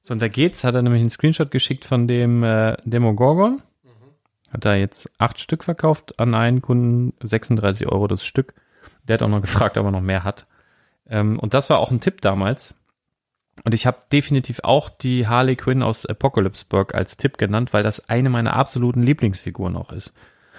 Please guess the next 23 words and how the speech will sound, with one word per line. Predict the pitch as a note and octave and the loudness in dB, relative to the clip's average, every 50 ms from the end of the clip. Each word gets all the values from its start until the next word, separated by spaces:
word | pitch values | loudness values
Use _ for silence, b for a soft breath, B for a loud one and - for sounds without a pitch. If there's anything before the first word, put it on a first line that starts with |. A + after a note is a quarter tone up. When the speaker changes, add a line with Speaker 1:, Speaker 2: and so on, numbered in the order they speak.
| B B B B | B B B B
Speaker 1:
So, | - - A#2 A2+ | -2 0 2 2
und | G#2 G#2 G2+ - _ _ _ | 4 2 0 -2 _ _ _
da | - G#2+ | 0 2
hab | A#2+ C3+ C#3 | 2 2 0
ich | B2+ - | 0 2
mir | C3 A#2 G2 | 2 4 6
auch | - A2 A2+ - - - - _ | 6 4 4 2 -2 -8 -4 _
etliche, | A#2+ A#2+ - - A2 G2+ - - F#2+ F#2 F#2 - - _ _ _ _ | -2 -2 0 0 0 0 2 0 0 0 0 -4 -10 _ _ _ _
tatsächlich, | - G2 - - G2 F#2 F2+ F#2+ - G2+ | -10 -8 -6 -4 -4 -4 -4 -4 -4 -4
hab | G2+ G2+ | -4 -4
ich | G2+ - | -4 -2
noch. | G2+ G2+ A#2 C3+ - b b b b b b b b b b _ _ _ _ _ | 0 0 0 0 -2 b b b b b b b b b b _ _ _ _ _
Und | - A2 G2+ | -4 -2 0
die | A2 G#2 G2+ | 0 -2 -2
stand | - - - B2 B2 A#2+ | -4 -2 -2 0 0 -2
jetzt | A#2+ - - | -4 -6 -4
bei | - G#2 | -2 0
mir | G2+ G#2 G2+ | 0 0 0
im | G2 F#2+ | -2 -2
Laden | F#2 F#2 F#2 F#2+ G2 A#2 C#3+ F#3+ C4 - - | -2 -2 -2 -2 -2 -2 -2 -4 -4 -8 -12
für | - - - - - A#2 A#2+ B2+ C3+ D3 E3+ G3+ B3 - _ _ _ _ _ _ _ _ _ _ _ _ _ _ _ _ | -20 -20 -6 -2 0 2 4 6 6 6 4 4 0 -4 _ _ _ _ _ _ _ _ _ _ _ _ _ _ _ _
einhundertvierzehn | - G2 G2 F#2+ G2 G#2+ A2 A2+ - - - C3+ - - - D3 C#3+ | -4 -4 -2 -2 -2 -2 -2 -4 -4 -2 -2 -2 -2 -2 -4 -4 -2
Euro. | D3+ A2+ G#2 F#2 - - F2 - | 0 0 -2 -2 -4 -6 -12 -14